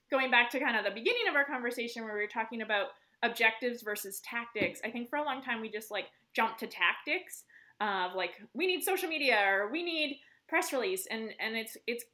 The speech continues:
about remembering, again, those are really just, like, tools in a P R toolkit. It's not, it's not the right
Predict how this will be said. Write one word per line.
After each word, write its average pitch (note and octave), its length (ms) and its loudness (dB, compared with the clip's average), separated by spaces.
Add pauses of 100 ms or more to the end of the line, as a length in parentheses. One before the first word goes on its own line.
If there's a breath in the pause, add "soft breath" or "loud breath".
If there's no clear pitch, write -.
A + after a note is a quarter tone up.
about C4 280 4
remembering, A#3+ 400 0
again, G#3+ 260 0
those A#3+ 180 -2
are F4 140 2
really A#3+ 480 0
just, G#3+ 300 2
like, G3 160 0 (120)
tools C#4 760 2
in A#3 120 -2
a G#3 140 2
P B3 120 -2
R G3 280 2
toolkit. B3 540 -2 (420 soft breath)
It's A3+ 280 -2
not, B3 360 0 (440)
it's - 160 -2
not C#4 220 4
the C4+ 80 2
right A#3+ 220 6